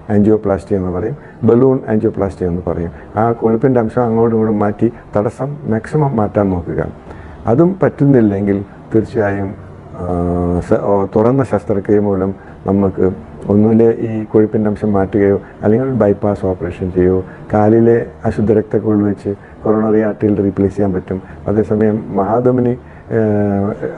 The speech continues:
ആ ര-, ആ രക്തക്കുഴലിൽ കൊഴുപ്പിൻ്റെ അംശം വന്ന് അത് വികസിച്ച് കഴിഞ്ഞാൽ അത് പൊട്ടാൻ സാധ്യതയുണ്ട്. അതിന് നമ്മൾ കൃത്രിമമായ പോളിയസ്റ്റർ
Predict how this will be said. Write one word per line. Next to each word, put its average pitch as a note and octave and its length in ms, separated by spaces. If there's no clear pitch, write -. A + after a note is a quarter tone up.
ആ A2+ 40
ര-, A#2 140
ആ - 20
രക്തക്കുഴലിൽ A2+ 580
കൊഴുപ്പിൻ്റെ A2+ 400
അംശം A2 300
വന്ന് A2 200
അത് A2 180
വികസിച്ച് A2 400
കഴിഞ്ഞാൽ G2 340
അത് G2+ 120
പൊട്ടാൻ C3+ 360
സാധ്യതയുണ്ട്. G2 500
അതിന് A#2 260
നമ്മൾ A2 160
കൃത്രിമമായ G#2+ 640
പോളിയസ്റ്റർ A#2 520